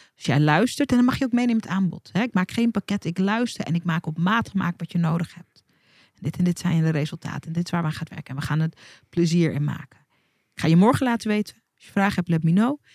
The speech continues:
Ik vind het fijn en belangrijk als je vrijdag een antwoord geeft. Uitstel, van uitstel komt afstel. En ik gun je dat we dit gaan aanpakken. En, eh, ik ben er om je te helpen de voor jou juiste keuze te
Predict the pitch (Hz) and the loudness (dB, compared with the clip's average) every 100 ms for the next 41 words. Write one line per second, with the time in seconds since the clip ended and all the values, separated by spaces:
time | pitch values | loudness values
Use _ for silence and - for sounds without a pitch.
0 | _ _ - - 165 - 175 202 180 165 | _ _ -12 -8 -6 -2 0 2 2 2
1 | 165 160 - 151 156 - 185 196 208 180 | 0 -2 -4 -8 -10 -6 0 2 2 2
2 | 156 170 233 233 - - 214 247 - _ | 0 0 -2 -2 -4 -2 -2 -2 -8 _
3 | _ _ _ _ _ _ _ 180 190 - | _ _ _ _ _ _ _ 2 2 0
4 | 165 151 147 87 170 - 147 147 151 214 | 0 0 0 0 0 0 -2 0 0 -2
5 | - - 214 240 - 151 147 - - - | -2 -4 -4 -4 -2 -2 -2 -6 -6 0
6 | 226 233 185 147 156 147 _ - - - | 2 4 2 0 -4 -8 _ -6 -4 -4
7 | 147 151 - - - 196 - 214 - 262 | -4 -4 -4 -4 -2 -4 -2 -6 -6 -10
8 | _ _ _ _ _ _ _ _ 165 170 | _ _ _ _ _ _ _ _ -2 0
9 | 170 160 165 165 170 - 170 160 160 151 | 0 -2 -4 -8 -10 -2 0 2 -2 -4
10 | - _ _ _ _ 165 160 160 147 147 | -10 _ _ _ _ -2 0 0 0 0
11 | 151 151 - 156 - 151 147 151 156 147 | -2 -4 -2 -2 2 2 2 0 -2 -6
12 | - - 139 - | -10 -10 -12 -12